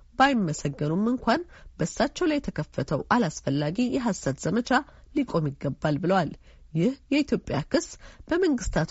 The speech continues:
ድርጅት እንዴት ይታያል ስንል መለስ ብለን ዓለም አቀፍ የህግ ባለሙያ የሆኑትን አቶ በሪሳ ዋቀያ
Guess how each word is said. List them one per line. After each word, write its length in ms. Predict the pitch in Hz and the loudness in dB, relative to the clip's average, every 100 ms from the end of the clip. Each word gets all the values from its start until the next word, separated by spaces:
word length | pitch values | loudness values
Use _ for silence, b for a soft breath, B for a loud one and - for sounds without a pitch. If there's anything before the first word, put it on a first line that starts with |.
| 143 | -2
ድርጅት 500 | 139 143 - 208 - - - | -2 -4 -2 -2 -4 -10 0
እንዴት 440 | 254 214 156 135 - | 2 2 0 -4 -6
ይታያል 580 | - - 135 135 143 | -8 -2 -2 0 -2
ስንል 360 | 135 180 240 302 B B - 151 | -2 -2 0 0 B B -8 -4
መለስ 520 | 147 139 139 143 - - | -2 0 0 -2 -2 0
ብለን 300 | 233 294 330 - b | 2 2 0 -4 b
ዓለም 220 | 208 190 | 0 2
አቀፍ 340 | 151 - - - - | 0 -2 -6 -4 0
የህግ 340 | 254 247 160 | 2 2 0
ባለሙያ 400 | 151 156 139 139 | 0 0 0 0
የሆኑትን 400 | 156 180 202 294 339 - | 0 0 0 0 -2 -4
አቶ 160 | 139 - 240 381 - | -4 0 0 -2 -2
በሪሳ 420 | 262 175 - 147 | 0 0 -2 0
ዋቀያ 420 | 147 151 180 196 | 0 0 0 2